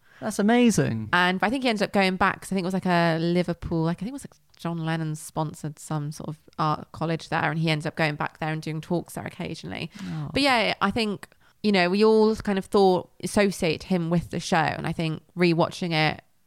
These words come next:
Speaker 2: rightly so, he does such a good job on it. He made it so watchable now when we rewatched it as adults. And the fact that he was, like, the one writing it as well and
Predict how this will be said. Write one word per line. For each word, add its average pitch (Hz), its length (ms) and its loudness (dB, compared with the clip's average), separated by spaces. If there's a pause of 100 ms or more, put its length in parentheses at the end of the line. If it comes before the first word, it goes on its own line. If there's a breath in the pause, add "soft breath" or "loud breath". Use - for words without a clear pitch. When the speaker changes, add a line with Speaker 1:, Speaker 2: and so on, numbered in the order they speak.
(380)
Speaker 2:
rightly 165 420 2
so, 147 440 0
he 160 520 2 (160 soft breath)
does 160 200 2
such - 400 -2
a 175 40 -8
good 170 160 -2
job 151 220 0
on 151 100 0
it. 147 240 2
He 175 140 -4
made 165 200 2
it - 80 -10
so 180 180 4
watchable 160 360 -2
now 151 420 2
when 156 140 0
we 151 80 0
rewatched 151 420 -2
it - 60 -10
as - 120 -12
adults. - 640 -6 (640 soft breath)
And 165 380 -2 (340 soft breath)
the - 80 -20
fact 277 160 0
that 254 80 -2
he 233 140 0
was, 226 100 -2
like, 208 200 0
the 202 60 -4
one 190 280 2
writing 190 440 0
it 175 160 4
as 170 120 -8
well 170 240 4
and 165 160 -4